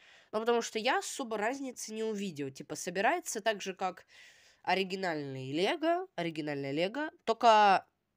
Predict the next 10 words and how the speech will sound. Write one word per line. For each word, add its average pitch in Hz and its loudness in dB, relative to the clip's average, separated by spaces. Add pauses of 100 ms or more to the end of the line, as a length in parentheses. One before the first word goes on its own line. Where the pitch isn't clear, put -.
(340)
будьте 196 2
готовы, 233 6
то, 190 2
что 180 2 (420)
все 139 4 (120)
техник-элементы, 165 -2
которые 156 -4
здесь 147 -8
до 147 -4
хрена 156 -4